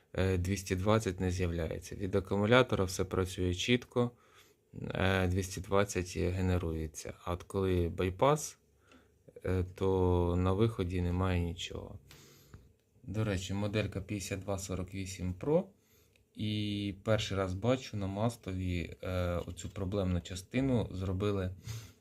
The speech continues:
е, такою от платою і ізолювали. Ну, отверткою тут уже точно не коротнеш, на корпус не проб'є.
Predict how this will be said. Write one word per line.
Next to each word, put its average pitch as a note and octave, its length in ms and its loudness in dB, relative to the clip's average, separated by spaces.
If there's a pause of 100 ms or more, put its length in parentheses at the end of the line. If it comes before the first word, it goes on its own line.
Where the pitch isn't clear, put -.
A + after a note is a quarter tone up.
(120)
е, F#2 120 -6
такою F#2 380 -2
от F#2 80 -4
платою B2 760 0
і F#2+ 420 -2
ізолювали. G#2 1080 0 (760)
Ну, G2+ 220 2
отверткою G2 520 0
тут F2+ 160 2
уже F#2+ 200 -6
точно E2+ 400 -4
не D#2+ 140 -2
коротнеш, G#2 600 -4
на F2 100 -4
корпус G2+ 520 -8
не G2 280 -2
проб'є. F2+ 800 -8